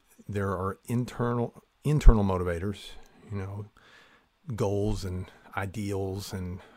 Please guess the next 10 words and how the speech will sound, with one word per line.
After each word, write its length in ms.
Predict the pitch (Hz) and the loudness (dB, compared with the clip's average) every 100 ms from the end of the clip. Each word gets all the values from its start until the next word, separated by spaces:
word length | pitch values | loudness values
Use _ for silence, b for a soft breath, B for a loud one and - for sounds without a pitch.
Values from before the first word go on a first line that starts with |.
| - | -14
um, 340 | - 95 92 92 - _ _ _ B B B B B _ | -8 -6 -6 -10 -14 _ _ _ B B B B B _
your, 640 | 262 123 101 92 92 92 95 B B B _ 233 | -10 -4 -2 0 0 -2 -6 B B B _ -8
you 100 | 113 | -4
know, 360 | 95 90 90 101 - - | -4 -4 -6 -10 -16 -12
uh, 160 | 101 | -10
values. 840 | 92 92 98 95 101 98 98 - - - - | -6 2 2 4 2 0 -2 -6 -8 -12 -10
Those 320 | 110 107 101 | -4 -2 -2
are 100 | 98 | -2
internal 720 | 110 104 - 113 104 98 - - | 0 -2 0 -2 -2 -4 -6 -8
motivators. 800 | 110 101 98 92 90 87 92 | -4 -2 -2 -4 -6 -6 -8